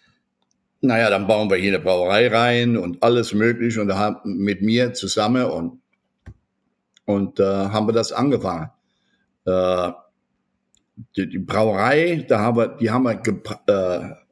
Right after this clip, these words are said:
die hat er gebraucht gekauft, ne? Das waren fünfzehn Barrel, das sind achtzehn Hektoliter oder zwanzig Hektoliter.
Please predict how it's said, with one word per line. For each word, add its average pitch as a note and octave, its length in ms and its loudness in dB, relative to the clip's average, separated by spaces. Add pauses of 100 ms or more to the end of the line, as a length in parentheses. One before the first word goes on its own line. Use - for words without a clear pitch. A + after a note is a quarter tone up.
(240)
die F#2 120 0
hat G#2 280 -2
er A2+ 460 -2 (420)
gebraucht - 1000 0
gekauft, F2+ 680 -4
ne? F#2+ 340 -4 (580)
Das F#2 200 -2
waren G2 300 0
fünfzehn G2+ 460 -2
Barrel, G#2+ 320 2
das F#2 200 -2
sind F2+ 160 -6
achtzehn G#2 440 -4
Hektoliter G2 400 -2
oder E2+ 100 -4
zwanzig F2 440 -4
Hektoliter. D2+ 440 -6